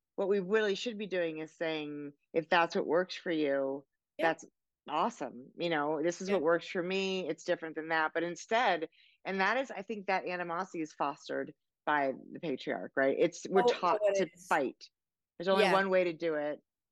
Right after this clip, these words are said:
Speaker 1: you
Speaker 2: Yeah.
Speaker 1: know?
Speaker 2: Absolutely. I, I, I mean, I, um, I finished my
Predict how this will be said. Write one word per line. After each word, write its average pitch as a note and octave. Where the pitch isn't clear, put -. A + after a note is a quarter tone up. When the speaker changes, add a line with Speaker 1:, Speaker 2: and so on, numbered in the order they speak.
Speaker 1:
you D3+
Speaker 2:
Yeah. B2+
Speaker 1:
know? C3
Speaker 2:
Absolutely. G#3+
I, F3+
I, F#3+
I F#3+
mean, F3+
I, F3+
um, E3
I F3+
finished F#3+
my F3+